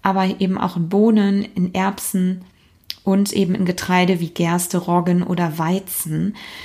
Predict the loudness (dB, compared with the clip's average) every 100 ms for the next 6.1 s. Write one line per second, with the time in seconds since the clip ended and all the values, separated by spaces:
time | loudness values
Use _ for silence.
0 | -16 -18 -4 -2 2 2 2 2 2 0
1 | 0 0 0 0 2 2 0 4 4 6
2 | 4 4 2 2 2 0 0 -2 0 -2
3 | -2 -6 -14 _ _ _ _ _ -20 _
4 | _ -2 2 2 0 -4 -4 -2 0 0
5 | 2 2 2 2 2 2 0 -2 0 0